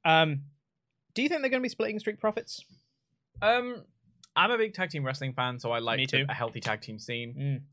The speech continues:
Speaker 2: I'll be honest, I think the Street Profits have done all they can do.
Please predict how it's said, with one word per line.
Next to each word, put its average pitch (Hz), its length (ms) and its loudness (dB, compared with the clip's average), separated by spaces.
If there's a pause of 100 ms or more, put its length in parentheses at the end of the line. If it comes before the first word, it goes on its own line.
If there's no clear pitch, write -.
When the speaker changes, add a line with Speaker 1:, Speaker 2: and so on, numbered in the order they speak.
(120)
Speaker 2:
I'll 220 120 -4
be 165 120 0
honest, 220 340 -4 (1120)
I 156 40 -4
think 156 120 -8
the 139 80 -8
Street 143 180 -8
Profits 135 260 -6
have 110 80 -14
done 131 140 -6
all 123 80 -4
they 113 120 -10
can 113 120 -12
do. 139 140 -2